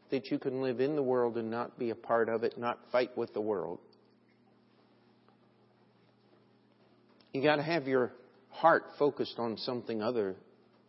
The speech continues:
than achievement in the world. Amen? Now, how Esther did that could only be by the grace of God.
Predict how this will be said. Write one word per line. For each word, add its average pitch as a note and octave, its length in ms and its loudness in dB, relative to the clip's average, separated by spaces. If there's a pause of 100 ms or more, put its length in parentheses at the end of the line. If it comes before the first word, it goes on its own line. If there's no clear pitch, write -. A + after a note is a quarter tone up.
than A2+ 200 -2
achievement G2+ 600 -4
in G2 120 -4
the G2 80 -4
world. G#2 420 -2
Amen? A2+ 400 -4 (2000)
Now, C3 180 0
how E3+ 280 6
Esther E3 440 2
did D3+ 300 0
that E3+ 280 0 (1200)
could C3 160 0
only C#3 260 0
be B2+ 160 -2
by A2 220 0
the G2+ 100 -4
grace G2+ 340 -2
of G2 120 -14
God. F2 160 -12